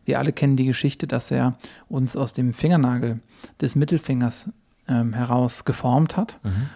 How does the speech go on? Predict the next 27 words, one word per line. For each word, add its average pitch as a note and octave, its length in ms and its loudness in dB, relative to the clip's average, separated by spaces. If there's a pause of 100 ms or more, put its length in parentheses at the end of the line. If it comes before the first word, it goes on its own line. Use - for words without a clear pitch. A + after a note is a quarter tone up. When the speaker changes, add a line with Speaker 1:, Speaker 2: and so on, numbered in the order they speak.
(140)
Speaker 1:
Und C3+ 460 2 (120)
wir C#3 320 4
sollen D#3 440 6
natürlich D#3 760 2 (120)
ihn E3 180 6
daran C#3 240 6
erinnern, D3 380 4
wer C#3 160 2
er C3+ 140 2
ist. - 320 -6 (840)
Und C3 320 2 (460)
wenn C3+ 280 2
wir F3+ 360 4 (280)
allesamt D3+ 560 4
den C3+ 120 6
Glauben D#3+ 600 4 (220)
verlieren, E3+ 840 2 (480)
dann E3 360 4
ist - 380 -2
Gott - 380 0 (920)
selbst C#3+ 440 2
verloren D3+ 640 4 (100)
in D3 160 2
dem C#3 100 2
Labyrinth C#3+ 580 4 (440)
aus C3+ 200 0
Selbstzweifeln. C#3 840 -2